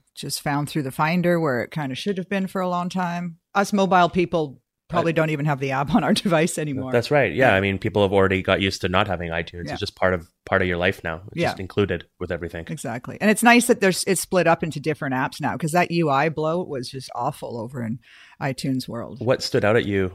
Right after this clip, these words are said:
Speaker 2: um, yesterday w-, or, uh, when this, uh, event happened? What
Speaker 1: Oh,
Speaker 2: was, what were
Speaker 1: wow.
Speaker 2: the big
Speaker 1: At
Speaker 2: standouts?
Speaker 1: W W D C, the,
Speaker 2: Yeah.
Speaker 1: uh, Apple login with Apple.
Speaker 2: Yeah, me too.
Speaker 1: And the throwaway
Speaker 2: The
Speaker 1: email
Speaker 2: security,
Speaker 1: addresses.
Speaker 2: yeah.
Speaker 1: I'm all over that. I've spent, I've met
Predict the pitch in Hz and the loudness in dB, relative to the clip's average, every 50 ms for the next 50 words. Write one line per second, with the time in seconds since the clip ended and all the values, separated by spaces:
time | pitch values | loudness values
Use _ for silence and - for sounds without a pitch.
0 | 92 - - - 85 90 90 92 92 90 90 90 87 _ _ - 104 98 - - | -10 -10 -6 -2 -2 -2 -2 -2 -4 -6 -8 -10 -14 _ _ -4 -2 -2 -2 -4
1 | 101 98 95 95 95 - 101 - - 104 101 95 - - - - - 95 98 95 | -2 -2 -2 -2 -2 -4 -8 -2 0 0 0 0 0 -4 -12 -6 -4 -2 -2 -2
2 | 92 92 98 92 98 92 - - - 95 95 87 92 95 92 90 - 92 98 - | -2 -2 -2 -2 -2 -4 -4 -4 -2 0 0 0 0 0 -2 -2 -2 -4 -2 -2
3 | 98 92 90 180 180 180 175 165 156 156 156 160 160 160 160 - 180 156 143 196 | -4 -2 2 4 6 6 6 6 6 6 6 6 6 4 4 2 2 2 2 2
4 | 185 180 170 175 175 180 175 170 170 165 - 170 170 160 - - 175 190 208 175 | 2 4 4 4 2 2 2 4 2 2 2 2 2 2 2 2 4 4 4 4
5 | 185 190 180 175 170 156 156 - - 170 175 - 196 180 165 160 156 165 165 165 | 4 4 6 6 6 6 6 6 6 6 6 4 2 0 0 2 0 0 0 0
6 | 170 165 156 151 - 151 143 151 151 - 190 202 226 202 92 90 95 92 - - | -2 -2 -4 -2 0 0 0 0 2 2 2 4 4 2 0 0 -2 -4 -2 0
7 | 190 165 160 160 160 - - 180 170 165 165 165 156 160 147 127 160 175 180 180 | 2 2 2 2 0 -2 0 0 2 4 4 4 4 2 2 0 0 0 2 4
8 | 180 185 202 196 196 190 185 190 196 202 196 - 220 190 185 185 92 - 160 160 | 4 6 6 6 6 4 4 4 4 4 4 2 2 4 4 2 2 2 0 0
9 | 165 160 160 156 - 143 160 175 185 190 185 196 202 190 185 190 180 - 165 180 | 2 2 2 0 0 -2 0 0 0 0 0 0 0 4 4 6 6 6 4 4
10 | 170 - - 196 175 170 - - _ _ _ - _ - 165 175 170 - 175 170 | 2 -2 0 0 0 0 -2 -6 _ _ _ -10 _ 0 0 0 0 -4 -4 -2
11 | 175 170 156 120 | 0 0 0 -2